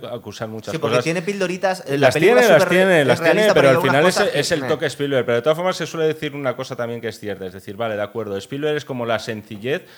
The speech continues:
Speaker 1: algunos lo llamarán simpleza, pero al final,
Speaker 2: No.
Speaker 1: digamos que es diferente, es
Speaker 2: Sí.
Speaker 1: diferente el hablar de conceptos elevados, pero saberlo sintetizar en una imagen simple, en eso Spielberg es el puto amo. Y luego, eh, lo que estábamos hablando de,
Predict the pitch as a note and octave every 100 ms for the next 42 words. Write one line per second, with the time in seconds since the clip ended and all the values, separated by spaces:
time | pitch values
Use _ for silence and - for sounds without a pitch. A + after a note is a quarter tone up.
0 | - - G#2 A#2+ B2+ B2+ A#2+ A2+ A2+ A2+
1 | G2 G#2 A#2+ - - - - - A2+ A2+
2 | B2 C#3 E3+ - - - C3+ C3+ D#3 F3+
3 | - F3+ F3 D3 D#3+ C#3+ C3+ B2+ A2 G2
4 | F2+ C3+ B2+ F3 E3+ D#3 C3+ A#2+ - C3
5 | B2 - B2 B2 C#3+ A#2+ A#2+ A#2 B2 B2
6 | E3 F3 D#3+ D#3+ D3 D#3 E3+ F3+ - -
7 | _ B2 B2+ - - C3 B2+ D#3 G3 F#3
8 | F3+ E3 D3 C3 C3 A2 G#2 _ _ _
9 | _ _ - B2 D#3 D#3 D3 C#3 B2 -
10 | C3+ C3+ D3 D3 B2 B2 C#3 A#2+ - B2+
11 | B2 C#3+ C#3+ - - - G2 G2 F#2 F2+
12 | E2+ G2 _ _ - - - - - A#2+
13 | A#2+ B2+ C3+ D#3+ E3 - A2+ A2 G#2+ A2
14 | - A#2+ B2 B2 B2+ A#2 A#2 B2 C#3 C3+
15 | A#2 G#2+ G#2 G2 F#2+